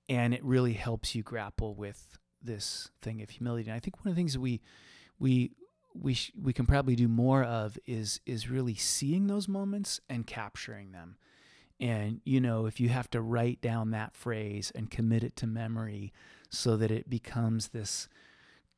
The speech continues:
ongoing call, you know, until you've really internalized it and absorbed it. And then in the next season, it'll be some other phrase that will help you out. Um, so it's a very dynamic thing. I think of,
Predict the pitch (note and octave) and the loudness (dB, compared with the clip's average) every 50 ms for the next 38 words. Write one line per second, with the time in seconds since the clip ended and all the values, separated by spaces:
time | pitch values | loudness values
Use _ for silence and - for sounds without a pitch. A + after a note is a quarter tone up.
0 | _ _ _ _ _ _ _ _ _ _ _ _ - D3 C3 A#2+ A#2+ B2+ B2+ A#2+ | _ _ _ _ _ _ _ _ _ _ _ _ -2 0 2 4 4 4 4 4
1 | B2 A#2 A#2 A2+ G#2+ G#2+ G#2 - - - - - A2 A2 G#2+ G#2+ G#2+ G#2 G#2 G2+ | 4 4 2 2 0 -2 -4 -6 -6 -8 -6 -6 -6 -6 -4 -4 -6 -6 -6 -8
2 | G2+ F#2+ - _ _ _ _ _ _ _ - C3+ C3+ C3+ B2 B2 C3 C3 B2+ A#2+ | -10 -12 -14 _ _ _ _ _ _ _ -4 0 0 2 2 0 0 0 -2 -2
3 | - - B2+ B2 A#2+ A#2 A#2 G#2 A2+ A#2 A#2 A#2 A#2 A2+ A2 G#2 G2+ - - A#2 | -4 -2 -2 0 0 0 -2 -2 -2 0 0 2 2 2 0 0 -4 -6 -6 -4
4 | A2+ A2+ A2 A2+ G#2+ G#2+ G#2+ G#2 G2+ - - A2 - - A2 G#2 G#2 A2 A2+ A2 | -4 -4 -4 -6 -6 -8 -8 -10 -10 -8 -8 -8 -8 -8 -8 -8 -8 -8 -6 -6
5 | A2 A2+ D3 F3+ F#3+ F#3 F3 F#3 F#3 F#3 F#3 F3 E3 D#3 D3+ D3+ - - - - | -2 0 2 2 4 4 4 4 4 4 4 2 2 2 0 -2 -2 -2 -2 0
6 | C#3+ C#3 C#3 B2+ C3+ C#3+ C#3 C#3 - - - - - - - - C#3+ C3 A#2+ B2+ | 2 2 2 4 4 4 2 2 0 -4 -12 -20 -20 -10 -4 0 0 2 2 2
7 | B2 - - - B2+ B2 B2 - C3 A#2+ A2+ B2+ B2 A#2 - - - B2+ A#2 A2+ | 2 2 4 4 4 4 4 2 0 0 2 2 2 2 0 -2 -4 -4 -2 -2
8 | A2+ A2+ A2+ A2+ A2+ A2 - - C3+ - C3 A#2+ A2 G2+ G#2+ A2+ A2+ G#2+ - - | -2 -2 -2 -2 -4 -4 -6 -8 -8 -8 -6 -6 -6 -4 -4 -6 -6 -6 -6 -8
9 | A2+ A2+ A2 A2 G#2+ G#2+ G#2+ A2 A2 A2 - - - - - - - - _ _ | -6 -6 -6 -6 -6 -6 -8 -8 -10 -10 -14 -18 -20 -20 -20 -20 -20 -20 _ _
10 | - A2 A2+ A2 G#2+ G#2+ G#2 G#2 G#2 - _ _ _ _ _ _ _ - - D3+ | -8 -6 -6 -4 -4 -4 -6 -6 -10 -12 _ _ _ _ _ _ _ -2 2 2
11 | C#3+ - D3+ C3+ D#3 D3+ C#3+ B2 A2+ B2+ A#2 A2+ A2 A#2 A2+ A#2+ B2 B2 A2+ G#2 | 4 4 4 4 6 6 4 4 2 2 2 2 0 0 0 0 0 0 -2 -4
12 | - - - - _ _ _ _ _ - - B2+ B2 A2+ A#2 - B2+ B2+ - E3+ | -6 -12 -16 -20 _ _ _ _ _ -2 2 2 2 2 0 -2 -4 -2 0 0
13 | F#3+ - - E3 B2+ G#2+ | 2 4 6 4 4 4